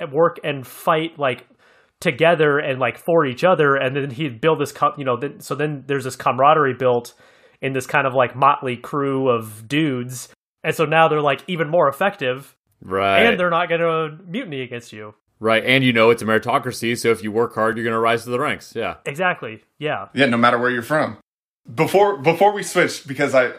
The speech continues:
Speaker 3: I know Logan had an awesome quote last time, so I wanna,
Speaker 2: Oh,
Speaker 3: I wanna
Speaker 2: yes,
Speaker 3: make sure that he
Speaker 2: yes.
Speaker 3: gets to say that quote before we switch gears here.
Speaker 1: It's the, the, what he said to his son, right? On the
Speaker 2: Yeah,
Speaker 1: deathbed?
Speaker 2: yeah, yeah.
Speaker 3: Yeah.
Speaker 2: On his deathbed
Speaker 3: Yeah.
Speaker 2: or whatever, yeah.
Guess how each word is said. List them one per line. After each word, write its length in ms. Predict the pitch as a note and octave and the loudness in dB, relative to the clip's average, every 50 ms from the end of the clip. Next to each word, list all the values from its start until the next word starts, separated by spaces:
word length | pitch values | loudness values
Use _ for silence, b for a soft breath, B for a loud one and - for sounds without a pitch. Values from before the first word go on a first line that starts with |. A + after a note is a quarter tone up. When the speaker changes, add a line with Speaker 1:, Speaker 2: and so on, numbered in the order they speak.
| - | -4
Speaker 3:
I 100 | - A#2 | -2 -2
know 260 | B2 B2+ C3+ C#3+ D3 C#3 | 0 4 4 4 4 4
Logan 360 | C3 C3+ C#3+ C#3+ C3+ C#3 B2+ | 4 2 2 2 2 -2 -2
had 180 | C3 C#3+ C3 | 0 0 0
an 160 | B2 A2+ G#2+ - - | 0 0 -4 -6 -6
awesome 420 | - A2+ B2 C3 - - C3+ A#2+ A2 | -4 -2 -2 -2 -2 -4 -8 -8 -10
quote 400 | - - - B2 A#2+ A#2 A#2 - | -10 -8 -4 -2 -2 -2 -2 -4
last 280 | G#2+ G2+ G2 - - | -6 -6 -6 -8 -10
time, 200 | - A2 G#2 G#2 | -14 -14 -14 -12
so 120 | - A2 G#2+ | -6 -6 -4
I 40 | A2 | 0
wanna, 180 | A#2+ C3 E3 | 2 4 4
Speaker 2:
Oh, 20 | F3+ E3+ | 4 4
Speaker 3:
I 40 | D3+ | 2
wanna 60 | C3 C#3 D3 | 4 2 2
Speaker 2:
yes, 100 | - C#3+ | 4 2
Speaker 3:
make 120 | C#3+ C#3 | 0 0
sure 160 | - - D3 B2+ | -2 -4 -4 -4
that 100 | B2 B2 | -2 -2
he 60 | C3+ | -2
Speaker 2:
yes. 100 | C3 A#2+ | -2 -4
Speaker 3:
gets 40 | - | -4
to 40 | - | -4
say 100 | - C#3 | -4 2
that 220 | B2 C3 B2+ - - | 2 2 2 2 -4
quote 420 | - - C#3 C#3 C3+ B2 - - | 0 2 4 4 4 2 -2 -6
before 420 | A2+ C3 B2+ - C#3 C3+ C3 B2+ B2 | -8 -8 -6 -2 0 0 2 2 0
we 100 | B2+ A#2 | 0 -2
switch 680 | A#2 - - C3 B2+ B2 A#2+ A#2 - - - - - _ _ _ _ _ _ - | -4 -4 -4 0 0 0 0 0 -4 -8 -8 -10 -12 _ _ _ _ _ _ -10
gears 420 | B2 B2 B2 A#2+ A2+ G2+ G2 - - | -6 -2 0 0 0 -2 -4 -6 -8
here. 280 | G#2+ G2+ G2+ G#2+ A2 - _ _ | -8 -8 -10 -10 -12 -16 _ _
Speaker 1:
It's 160 | D3+ C3 - | -16 -16 -14
the, 280 | - F3 E3 E3 E3+ D3+ | -4 -2 -2 -2 -2 -2
the, 140 | C#3 A#2+ A2 - - | -6 -6 -6 -6 -8
what 140 | D#3 E3+ F#3 | -6 -4 -4
he 60 | F#3 | -4
said 200 | D#3 - F#3+ F3 D3+ | -4 -4 -6 -6 -4
to 60 | D3 | -6
his 140 | C#3 B2 - | -6 -8 -8
son, 300 | - - D#3 C#3+ C3 B2 | -6 -4 -4 -4 -2 -2
right? 240 | A#2+ B2 B2+ D3 D3 | -4 -4 -4 -6 -8
On 120 | C#3+ C3+ | -10 -12
the 60 | B2+ A2 | -10 -4
Speaker 2:
Yeah, 120 | A2+ B2 A#2+ | 0 0 2
Speaker 1:
deathbed? 360 | A2+ G#2+ G2+ G2 G2 G2 G2 | 2 2 2 0 0 0 0
Speaker 2:
yeah, 160 | G2 F#2+ - | 0 2 4
yeah. 380 | B2 C#3 D#3+ D#3 C#3 B2+ A2+ G#2+ | 4 6 6 6 4 4 2 -2
Speaker 3:
Yeah. 40 | A2 | -2
Speaker 2:
On 80 | G#2+ G#2 | -4 -6
his 100 | G2+ F#2+ | -6 -4
deathbed 160 | F2+ G2+ A#2+ | -2 2 4
Speaker 3:
Yeah. 260 | A#2+ B2+ C3 B2+ A2 | 6 6 6 4 2
Speaker 2:
or 40 | G2 | -2
whatever, 360 | F2+ F2+ F2 E2+ E2 E2 E2 F2 | -2 -4 -6 -6 -6 -8 -10 -10
yeah. 200 | E2+ E2+ D#2+ D#2 | -10 -10 -10 -12